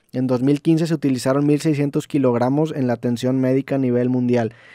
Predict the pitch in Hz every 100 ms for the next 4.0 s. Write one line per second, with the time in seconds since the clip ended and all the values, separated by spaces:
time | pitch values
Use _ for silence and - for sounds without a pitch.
0 | - 127 131 123 131 139 156 151 143 156
1 | 147 151 131 127 135 147 143 139 - 131
2 | 143 151 135 135 131 147 147 135 135 143
3 | 139 123 127 131 131 123 120 170 190 214